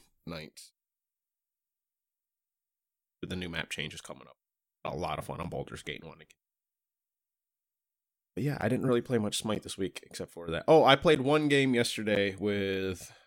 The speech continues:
uh, some people in the Bot G Discord. Uh, who was I?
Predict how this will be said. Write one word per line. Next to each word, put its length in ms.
uh, 220
some 160
people 400
in 100
the 60
Bot 220
G 160
Discord. 580
Uh, 180
who 80
was 260
I? 320